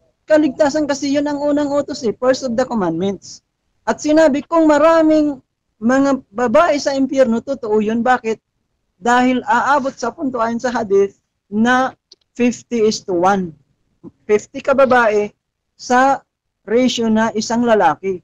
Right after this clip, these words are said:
Sa dami ng babae sa panahon na yan. Kahit sa panahon natin, ah, seven is to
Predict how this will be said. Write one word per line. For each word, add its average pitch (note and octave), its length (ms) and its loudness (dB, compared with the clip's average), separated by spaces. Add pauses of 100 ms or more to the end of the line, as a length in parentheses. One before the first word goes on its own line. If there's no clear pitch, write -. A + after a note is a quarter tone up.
Sa B3 240 -2
dami D4 400 2
ng C#4+ 160 -4
babae C4 320 2
sa C4 160 -10
panahon C4 320 -2
na C4 160 0
yan. C4+ 200 -2 (600)
Kahit B3+ 320 0
sa B3+ 80 -2
panahon A#3+ 400 -2
natin, F#3+ 480 -4 (560)
ah, F3 80 -2
seven B3 560 2
is A3 240 -8
to A3+ 320 0